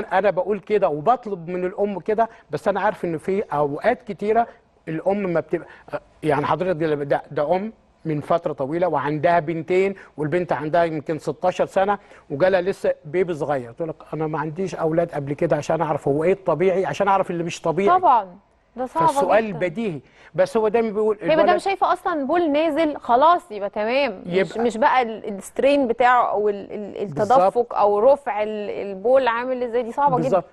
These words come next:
Speaker 1: عشان كده بقى بتيجي مثلا، بتيجي بأعراض تانية، الولد ما بياكلش كويس،
Speaker 2: مم.
Speaker 1: الولد بيرجع، الولد تملي حرارته عالية، ألف ب،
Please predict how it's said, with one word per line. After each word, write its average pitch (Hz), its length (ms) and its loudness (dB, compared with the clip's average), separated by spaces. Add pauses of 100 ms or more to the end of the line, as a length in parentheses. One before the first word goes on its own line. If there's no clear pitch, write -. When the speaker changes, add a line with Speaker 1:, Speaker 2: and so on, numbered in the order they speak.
(200)
Speaker 1:
عشان 160 320 0
كده 202 200 2
بقى 202 360 -2
بتيجي 175 500 -4
مثلا، 214 520 0
بتيجي 151 400 -6
بأعراض 175 420 0
تانية، 139 400 -6 (300)
الولد 180 340 2 (140)
ما 160 100 -4
بياكلش 151 440 -4
كويس، 110 440 -12 (300)
Speaker 2:
مم. 240 140 0
Speaker 1:
الولد 180 320 4
بيرجع، 147 600 0 (500)
الولد 214 340 2
تملي 214 480 0
حرارته 196 460 2
عالية، 147 380 -2 (480)
ألف 226 300 0
ب، 247 140 4